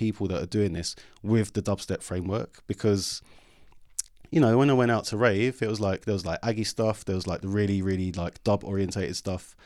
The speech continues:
And then hearing you guys, it was just such a breath of fresh air, man. Like, really was. Like, can you tell me about how you kind of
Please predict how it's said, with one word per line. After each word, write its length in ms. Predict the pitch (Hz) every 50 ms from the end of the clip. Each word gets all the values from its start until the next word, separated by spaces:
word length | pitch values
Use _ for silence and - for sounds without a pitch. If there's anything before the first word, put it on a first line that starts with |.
| - - _ - - - _ -
And 80 | 113
then 120 | 120 117 113
hearing 260 | 120 147 151 143 139
you 100 | 156 170
guys, 260 | 156 127 104 98 95
it 40 | 95
was 100 | 90 87
just 180 | - 92 - -
such 280 | - 107 - - -
a 60 | 101 92
breath 200 | 98 95 - -
of 80 | 92
fresh 260 | - - 90 87 - 117
air, 180 | 120 110 87
man. 320 | 85 85 87 110 120 113 - -
Like, 140 | - 92 -
really 320 | - 107 123 131 117 107 104
was. 320 | 120 120 98 87 - -
Like, 160 | 92 90 87 - - - - - - - -
can 120 | - 139
you 80 | 156 175
tell 220 | 170 - 185 175
me 80 | 170 160
about 380 | 156 - 135 131 123 120 - -
how 520 | 117 127 127 127 123 123 123 123 123 113 - - - - - - - - - - - _ _ _ _ _ _ _ _ _
you 360 | 107 110 120 139 143 143 139 135
kind 280 | 139 135 131 120 117
of 460 | 120 117 110 101 - - - - -